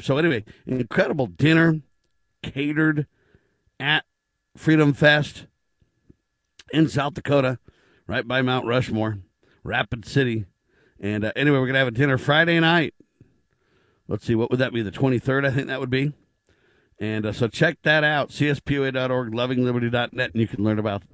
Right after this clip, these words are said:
that. We'll also be there with incredible booths, and, uh, we've got all kinds of, uh, breakout panels we'll be on and be discussing. Uh, M-, Richard Mack and I will be on a general panel talking about, is the justice system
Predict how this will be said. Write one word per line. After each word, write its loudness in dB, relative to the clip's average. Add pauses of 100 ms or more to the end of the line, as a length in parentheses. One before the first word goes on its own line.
(120)
that. 0 (560)
We'll -2
also 0
be -2
there 2
with -2
incredible 0
booths, 2
and, -2
uh, -6 (300)
we've -6
got 0
all -2
kinds -2
of, -6 (140)
uh, -10 (100)
breakout -4
panels 0
we'll 0
be -2
on 2
and 4
be 0
discussing. -2 (480)
Uh, -8 (100)
M-, 0
Richard -2
Mack -2
and -2
I 0
will 0
be 0
on 0
a 0
general -2 (100)
panel -4 (280)
talking -2
about, -2
is -2
the -4
justice -4 (140)
system -4